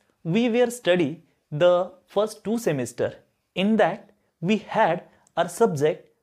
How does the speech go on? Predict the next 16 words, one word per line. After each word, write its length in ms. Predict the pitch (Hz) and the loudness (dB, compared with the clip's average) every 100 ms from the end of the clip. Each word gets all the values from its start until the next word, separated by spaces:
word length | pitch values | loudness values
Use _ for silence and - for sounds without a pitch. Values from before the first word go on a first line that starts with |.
| _ | _
for 320 | - 185 196 - | -2 0 0 -4
one 340 | 135 160 226 | -2 0 0
fifty 420 | 226 233 233 240 | 0 -2 -2 -2
marks 520 | 220 175 165 165 - - _ _ - | 0 2 0 -2 -8 -20 _ _ -8
in 200 | 185 196 _ | -8 -8 _
each 200 | 240 233 | -6 -4
semester. 680 | - 147 131 131 - 113 - _ _ _ _ - | -2 -2 -2 -4 -2 -4 -4 _ _ _ _ -4
It 200 | 190 185 | -4 0
will 200 | 240 202 | 0 0
be 320 | 190 202 - - | -2 -4 -10 -2
continue 580 | 170 160 214 190 147 190 - | 0 2 0 0 -2 -8 -10
in 160 | 175 | -10
third 260 | 165 160 170 | -6 -2 -2
semester 540 | 165 160 160 160 185 185 | 0 -2 -2 -2 -4 -2
as 220 | 117 113 | -4 -2
well. 160 | 107 | -4